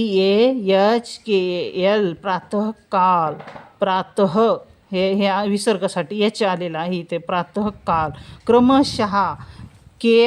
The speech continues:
आर ए एम ए एस एच ए एच, क्रमशःची स्पेलिंग आलेली आहे ही इथे पहा. अंततः, ए एन, अंत,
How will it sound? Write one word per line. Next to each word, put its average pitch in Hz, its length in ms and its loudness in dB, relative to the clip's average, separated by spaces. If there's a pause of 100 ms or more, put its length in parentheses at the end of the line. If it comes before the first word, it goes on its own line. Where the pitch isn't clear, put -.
(140)
आर 190 560 4 (160)
ए 214 420 4 (320)
एम 220 280 2 (120)
ए 196 460 2
एस 208 300 2
एच 202 340 -2
ए 180 220 -4 (100)
एच, 196 500 2 (100)
क्रमशःची 190 800 -2
स्पेलिंग 175 420 -8
आलेली 170 320 -4
आहे 175 340 0 (380)
ही 190 160 -2
इथे 180 180 -6
पहा. 165 320 -4 (300)
अंततः, 214 1000 4 (380)
ए 208 180 4
एन, 214 280 2 (140)
अंत, 196 560 0